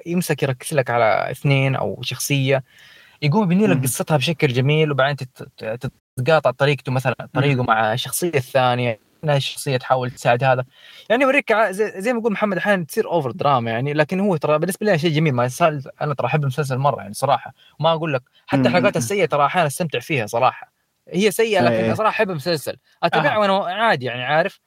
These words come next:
Speaker 1: ما، ما، ما، ما عند-، ما أقول: "لا ليش؟"
Speaker 2: <laughs>
Speaker 1: صراحة عادي، أحب
Speaker 2: آه.
Speaker 1: المسلسل
Speaker 3: إيه، هو،
Speaker 1: صراحة.
Speaker 3: هو، هو، هو، زين، هو، هو سؤال واحد،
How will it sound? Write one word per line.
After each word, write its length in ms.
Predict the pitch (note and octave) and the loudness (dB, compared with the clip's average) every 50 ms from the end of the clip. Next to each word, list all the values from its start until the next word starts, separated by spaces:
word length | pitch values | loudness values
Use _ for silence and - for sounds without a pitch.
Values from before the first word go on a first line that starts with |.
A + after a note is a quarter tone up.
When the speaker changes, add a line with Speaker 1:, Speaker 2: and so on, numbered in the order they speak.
| _ _ | _ _
Speaker 1:
ما، 100 | - F3 - | -8 -8 -6
ما، 160 | F3 G3 F#3+ - | -4 -4 -4 -2
ما، 280 | F3 F#3+ G3+ G3 F#3 | 2 2 2 2 2
ما 140 | F3 F3 F#3 | 2 2 2
عند-، 240 | F3+ F3 F#3 D#3+ D3 | 2 2 0 -4 -6
ما 200 | D#3 E3 E3+ F3 | -8 -6 0 0
أقول: 240 | E3+ D#3+ E3+ E3+ F3 | 2 2 2 2 2
"لا 180 | A3+ B3 A#3 - | 2 2 0 0
ليش؟" 340 | G#3 A3+ A#3+ A#3 G#3 - _ _ _ _ _ _ _ _ - | -2 -4 -4 -4 -4 -10 _ _ _ _ _ _ _ _ -2
Speaker 2:
<laughs> 380 | F#3+ - - C#3 A#2+ - - | 0 0 0 0 -2 -6 -8
Speaker 1:
صراحة 220 | C4+ C#4 - - G#3+ | -10 -10 -10 -10 -8
عادي، 360 | A3 G#3 C#3+ G#2 G#2 A2 - C#3+ | -8 -8 -8 -8 -14 -16 -14 -12
أحب 220 | - A#3 A#3+ F#3 | -8 -8 -6 -6
Speaker 2:
آه. 20 | F#3 | -2
Speaker 1:
المسلسل 320 | D#3+ C#3+ D#3+ E3 C#3 D#3 F3+ | 0 0 -2 -2 -2 -2 -2
Speaker 3:
إيه، 120 | F#3+ F3 | 0 0
هو، 60 | G3+ | 0
Speaker 1:
صراحة. 300 | B3 A#3 G#3 B3+ - F#3+ | 0 0 -2 -2 -2 -4
Speaker 3:
هو، 40 | G#3+ | -4
هو، 180 | G#3+ A3 G3+ B3+ - - _ - | -4 -2 -4 -4 -6 -6 _ -4
هو، 80 | - F#3 | -4 -2
زين، 200 | G3 B3 A3+ G#3 | 0 0 0 0
هو، 80 | B3 C4+ | 0 0
هو 180 | F#3+ G#3+ C4 | 0 0 0
سؤال 280 | B3 - C4 B3 A3+ G3+ | 0 0 0 0 0 2
واحد، 320 | F3+ D#3 B2 B2 A#2 G#2+ | 0 -2 0 -2 -6 -8